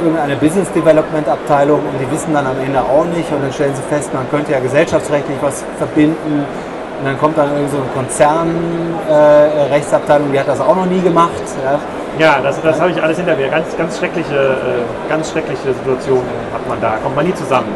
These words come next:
Speaker 2: Auch
Speaker 1: Genau.
Speaker 2: trotz bestem Wissen und Gewissen und
Speaker 1: Genau,
Speaker 2: alles
Speaker 1: auf
Speaker 2: sind
Speaker 1: beiden
Speaker 2: immer
Speaker 1: Seiten. Wir haben es schon erlebt.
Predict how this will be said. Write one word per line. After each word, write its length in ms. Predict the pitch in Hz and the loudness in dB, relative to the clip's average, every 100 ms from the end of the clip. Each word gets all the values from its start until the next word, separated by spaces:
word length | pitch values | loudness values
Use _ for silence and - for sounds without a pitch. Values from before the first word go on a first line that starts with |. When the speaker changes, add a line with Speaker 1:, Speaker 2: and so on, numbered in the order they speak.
| - | -4
Speaker 2:
Auch 60 | 147 | -2
Speaker 1:
Genau. 120 | 151 123 | 0 0
Speaker 2:
trotz 120 | - - - - | -2 -8 -8 0
bestem 340 | 185 - 165 | 0 0 -2
Wissen 300 | 160 196 180 | 0 0 0
und 160 | 156 143 | -4 -4
Gewissen 340 | - 185 165 | -2 -2 -2
und 80 | 139 | -4
Speaker 1:
Genau, 120 | 202 | -2
Speaker 2:
alles 100 | 247 | 0
Speaker 1:
auf 40 | 254 | 2
Speaker 2:
sind 80 | - | 4
Speaker 1:
beiden 180 | 220 214 | 4 6
Speaker 2:
immer 80 | |
Speaker 1:
Seiten. 240 | 180 180 151 | 6 4 4
Wir 80 | 156 | 0
haben 80 | |
es 60 | 160 | 2
schon 80 | 175 | 0
erlebt. 200 | 170 | 0